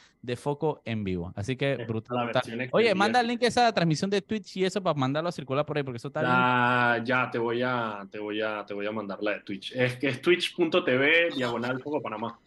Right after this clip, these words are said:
Speaker 1: Voy a, voy a, yo, yo, a mí me encanta Twitch porque en Twitch es que la gente se pone a jugar, es que juegos y vainas, y es,
Speaker 2: Yo no
Speaker 1: y
Speaker 2: sé,
Speaker 1: es
Speaker 2: mira, yo no
Speaker 1: lo
Speaker 2: sabía,
Speaker 1: más
Speaker 2: honestamente, yo no sabía que era,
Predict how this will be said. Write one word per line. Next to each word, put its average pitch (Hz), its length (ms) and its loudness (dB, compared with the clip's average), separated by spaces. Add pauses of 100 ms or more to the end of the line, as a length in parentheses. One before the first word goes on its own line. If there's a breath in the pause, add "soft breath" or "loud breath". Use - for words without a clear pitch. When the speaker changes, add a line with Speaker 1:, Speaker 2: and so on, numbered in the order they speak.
(320)
Speaker 1:
Voy 147 60 2
a, 156 60 0
voy 147 160 0
a, 160 180 2
yo, 156 220 -4
yo, 151 180 -2
a 127 60 -6
mí 156 60 -2
me 180 100 -6
encanta 190 260 -2
Twitch 185 200 -8
porque 180 200 -6
en 120 80 -4
Twitch 147 240 -6
es 170 160 -4
que 131 80 -6
la 117 60 -4
gente 131 120 -8
se 143 100 -4
pone 135 160 -6
a 147 40 -2
jugar, 120 220 -2
es 135 40 -6
que 104 100 -10
juegos 131 360 -4
y - 20 -2
vainas, 113 340 -2
y 107 60 -2
es, 120 120 2
Speaker 2:
Yo 135 40 2
no 147 100 4
Speaker 1:
y 113 60 0
Speaker 2:
sé, 127 60 2
Speaker 1:
es 151 40 2
Speaker 2:
mira, 156 180 2
yo 131 80 2
no - 80 4
Speaker 1:
lo 175 40 0
Speaker 2:
sabía, 185 240 4
Speaker 1:
más 131 60 0
Speaker 2:
honestamente, 170 400 0
yo 175 80 -8
no 160 80 -8
sabía 160 240 0
que 160 60 -4
era, 151 180 0